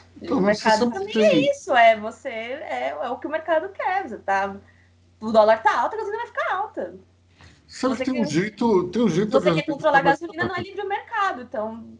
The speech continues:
Speaker 2: galera, ou vocês estudam o que é livre mercado, ou vocês não pedem livre mercado.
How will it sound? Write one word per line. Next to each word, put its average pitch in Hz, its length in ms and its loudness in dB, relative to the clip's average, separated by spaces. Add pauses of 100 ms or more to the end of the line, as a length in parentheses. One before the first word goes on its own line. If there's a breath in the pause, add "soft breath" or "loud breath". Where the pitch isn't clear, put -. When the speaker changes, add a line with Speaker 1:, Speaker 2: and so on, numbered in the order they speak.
(280)
Speaker 2:
galera, 214 520 0
ou 214 120 -8
vocês 262 300 -4
estudam 208 440 -6
o 202 40 -10
que - 100 0
é 196 60 2
livre 208 220 -4
mercado, 254 480 -4 (200)
ou 370 100 -12
vocês 392 240 -6
não 427 120 -8
pedem 381 280 -2
livre 392 180 -8
mercado. 302 600 -8